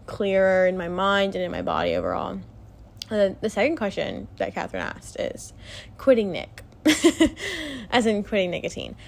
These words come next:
I also did vape. Yep, that was me. Um, I vaped for two whole years, which is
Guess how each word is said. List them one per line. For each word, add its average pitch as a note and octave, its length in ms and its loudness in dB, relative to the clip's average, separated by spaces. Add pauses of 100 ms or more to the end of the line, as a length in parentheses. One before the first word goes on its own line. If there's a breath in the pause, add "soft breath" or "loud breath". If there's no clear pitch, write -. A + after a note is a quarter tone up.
(140 loud breath)
I G#3+ 160 8
also A3+ 420 6
did G#3 300 0
vape. G3+ 300 4 (260)
Yep, - 420 -2
that F#3 160 -2
was A#3+ 220 -2
me. G4 540 4
Um, A3+ 760 4
I A3 320 -2
vaped D#4 220 2
for G4+ 220 -2
two D4+ 600 6
whole D#4+ 300 0
years, G3 600 2
which A3+ 260 4
is A#3+ 440 0